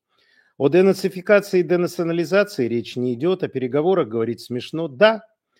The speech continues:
будет материальная гуманитарная помощь, еще больше оружия поставит Запад украинской армии, но конца и края этому преступлению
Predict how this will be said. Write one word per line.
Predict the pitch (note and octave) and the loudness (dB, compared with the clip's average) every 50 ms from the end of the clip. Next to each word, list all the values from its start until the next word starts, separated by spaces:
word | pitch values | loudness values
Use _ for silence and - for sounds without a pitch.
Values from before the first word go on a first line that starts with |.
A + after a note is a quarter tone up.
| _ _ _ _ _ _ - | _ _ _ _ _ _ -14
будет | - A#2 - - A3+ F3 F#3+ - | -6 0 0 2 2 2 0 -2
материальная | - C#3+ D3 C#3+ - D3+ D3 D3+ D3 C#3 C3+ C3 B2 A#2 | 0 -2 -2 -2 -2 2 4 4 4 4 4 2 0 -2
гуманитарная | G#2 B2 B2+ C3 C3+ C3+ C3 - C#3 B2+ A#2 A#2+ A#2 A2+ A2 | -2 -2 -2 0 -2 -2 -2 0 -2 -2 0 -2 -4 -6 -4
помощь, | - F3+ G3+ G#3+ G3+ F3 - - C3+ | -2 0 0 2 0 -2 -4 -6 -10
еще | A#2 - - D3 C3+ | -10 -8 -4 -4 -4
больше | A#2+ B2 B2+ A2+ - - A#2+ | -2 -4 -4 -4 -4 -4 -4
оружия | A2 A#2 C3+ F3 F#3+ C#3 D3 A#2 | -2 -2 0 -2 -2 -2 -2 -4
поставит | A2 - A#2+ - - - C3 B2 A#2+ G#2 F2+ | -2 -4 -8 -8 -6 -4 -4 -4 -4 -6 -4
Запад | A2+ D3 D3+ C#3+ C#3+ G#2 A2 | -2 -2 -2 -2 -4 -10 -12
украинской | A2 - A#2 A#2 A#2+ A2+ G2+ - - - | -12 -10 -8 -8 -6 -8 -10 -10 -8 -4
армии, | B2 D3 E3 E3+ E3 D#3+ D3+ C#3+ C#3+ _ _ _ _ _ _ _ _ _ _ _ _ | -2 0 0 -2 -2 -4 -6 -8 -10 _ _ _ _ _ _ _ _ _ _ _ _
но | - B2 C#3+ C#3+ | -4 -2 -2 -2
конца | - D3+ C#3+ C3+ - - E3 D3+ C#3 | -2 -2 -4 -4 -4 -2 0 0 0
и | B2+ A2+ | 0 -2
края | - D#3+ D3+ D#3+ E3+ D#3+ C#3+ | -2 -2 0 0 2 2 0
этому | A#2+ - C3+ B2 B2 | -2 -4 -6 -6 -6
преступлению | - - A#2+ - - - - - C#3 D3+ D3 C#3+ C3 B2+ A#2+ A2+ A2 _ | -6 -8 -10 -10 -10 -12 -12 -8 -6 -6 -4 -4 -4 -4 -4 -6 -8 _